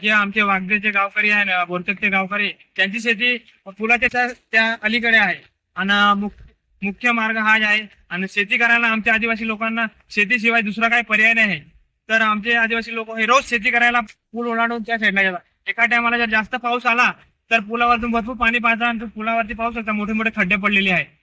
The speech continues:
हे आदिवासी लोक स्वतःचा जीव धोक्यामध्ये घेऊन शेती करायला त्या साईडला जातात.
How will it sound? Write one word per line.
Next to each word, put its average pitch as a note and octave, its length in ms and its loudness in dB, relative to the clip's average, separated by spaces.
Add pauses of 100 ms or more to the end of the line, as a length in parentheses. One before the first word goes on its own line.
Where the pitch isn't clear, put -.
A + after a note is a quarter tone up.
(260)
हे A3+ 100 2
आदिवासी A#3 480 2
लोक A#3 160 -2
स्वतःचा A3+ 400 0
जीव A3+ 200 -2
धोक्यामध्ये A#3+ 500 0
घेऊन A#3+ 280 0 (200)
शेती A3 260 0
करायला A#3 300 0
त्या A3+ 160 2
साईडला G3 260 0
जातात. E3+ 220 -2